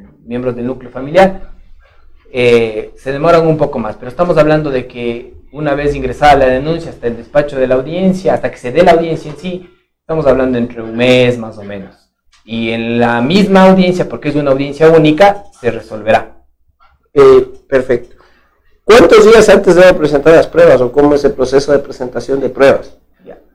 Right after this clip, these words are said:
Speaker 1: Hasta cuatro días antes de que se dé la audiencia se debe presentar pruebas. Hasta cuatro días antes.
Speaker 2: ¿Qué pasa si es que no, hasta ese periodo no se llega a presentar prueba?
Speaker 1: Eh,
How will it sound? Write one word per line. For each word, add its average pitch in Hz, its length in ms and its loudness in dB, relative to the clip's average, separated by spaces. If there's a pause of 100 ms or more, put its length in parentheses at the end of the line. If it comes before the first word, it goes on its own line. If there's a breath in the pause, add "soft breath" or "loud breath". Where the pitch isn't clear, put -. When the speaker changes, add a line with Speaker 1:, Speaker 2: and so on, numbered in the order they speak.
Speaker 1:
Hasta 165 560 -4 (140)
cuatro 170 480 4
días 139 400 -2
antes 143 680 -8 (560)
de 110 120 -20
que 107 100 -20
se 101 160 -20
dé 123 120 -4
la 143 100 -2
audiencia 156 420 -6
se 110 140 -20
debe 113 180 -8
presentar 104 920 -8
pruebas. 87 260 -20 (200)
Hasta 143 320 -6
cuatro 104 360 -8
días 95 200 -14
antes. - 280 -20 (160)
Speaker 2:
¿Qué 196 180 4
pasa 214 260 2
si 175 80 -2
es 151 80 -4
que 156 80 -4
no, 156 260 0
hasta 147 340 0
ese 165 220 0
periodo 156 440 4
no 151 80 2
se 147 160 -2
llega 143 240 4
a - 60 -2
presentar 127 460 -6
prueba? 120 240 -4 (1000)
Speaker 1:
Eh, 104 720 -8